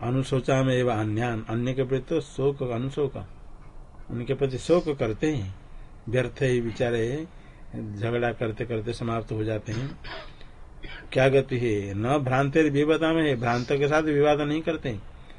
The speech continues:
तत्व ज्ञान होने पर भ्रांत के साथ विवाद करेंगे? विवाद नहीं। यदि कोई जा-, जिज्ञासु है, जानना चाहता है, उसको बताएंगे। और यदि कोई विवाद करने की तैयारी है,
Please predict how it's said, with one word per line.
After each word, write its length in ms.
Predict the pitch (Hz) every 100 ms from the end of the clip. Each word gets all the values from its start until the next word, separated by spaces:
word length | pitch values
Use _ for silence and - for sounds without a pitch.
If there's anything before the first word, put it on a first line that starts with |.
| - - -
तत्व 280 | 123 - 135
ज्ञान 220 | 143 143
होने 240 | 135 143
पर 200 | 143 160
भ्रांत 320 | 127 123 135
के 120 | 147 147
साथ 160 | 151
विवाद 380 | 139 127 147 151
करेंगे? 380 | 151 180 196 117 113 - - - - - - - - 147 147
विवाद 420 | 117 117 117 113
नहीं। 340 | 110 120 135 98 - - -
यदि 180 | 120 127
कोई 280 | - 131
जा-, 260 | 123 120 117
जिज्ञासु 520 | 107 107 135 151 143
है, 100 | 147
जानना 380 | 127 117 117 139
चाहता 420 | 139 127 139 139
है, 120 | 156
उसको 300 | 196 175 -
बताएंगे। 520 | 160 135 110 104 98 98 - - - - - - -
और 80 | -
यदि 180 | 107 117
कोई 180 | 135 139
विवाद 380 | 120 131 139
करने 220 | 143 147 151
की 120 | 151
तैयारी 320 | 160 156 165
है, 240 | 180 160